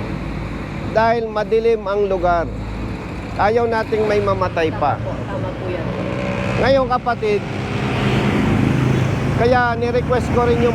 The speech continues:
Speaker 1: presence ninyo. Imumungkahi ko sa inyo, ito mungkahi. Kasi kung magiging bias ako, dahil representative ako ng One Rider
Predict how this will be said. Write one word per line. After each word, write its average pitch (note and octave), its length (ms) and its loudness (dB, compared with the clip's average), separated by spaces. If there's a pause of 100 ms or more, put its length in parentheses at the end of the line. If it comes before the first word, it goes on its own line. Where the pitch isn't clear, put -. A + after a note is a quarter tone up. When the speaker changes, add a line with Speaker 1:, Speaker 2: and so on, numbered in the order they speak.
Speaker 1:
presence A3 560 2
ninyo. F#3+ 480 4 (3250)
Imumungkahi A#3+ 800 2
ko A3 80 -2
sa G3 160 0
inyo, E3+ 400 2 (720)
ito A#3 240 2
mungkahi. G#3+ 640 0 (1300)
Kasi B3 240 2
kung C4+ 240 0
magiging B3+ 400 -2
bias A#3 400 0
ako, F#3 320 0
dahil G#3 400 0 (560)
representative A3+ 800 0
ako G#3+ 240 2
ng G#3+ 160 0
One G3+ 240 0
Rider G3 320 2